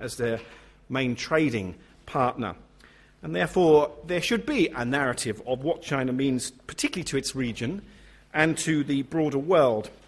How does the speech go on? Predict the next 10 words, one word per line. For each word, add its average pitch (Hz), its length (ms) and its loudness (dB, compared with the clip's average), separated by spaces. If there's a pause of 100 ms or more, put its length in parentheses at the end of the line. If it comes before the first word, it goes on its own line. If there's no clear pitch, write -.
(720)
Now, 165 160 2
with 220 140 2
the 214 60 -8
fifty-six, - 580 -2
fifty-seven 156 640 -2
membership, 147 480 -2
I 139 60 -4
think, 160 300 -2
of 123 160 0
the 117 180 -4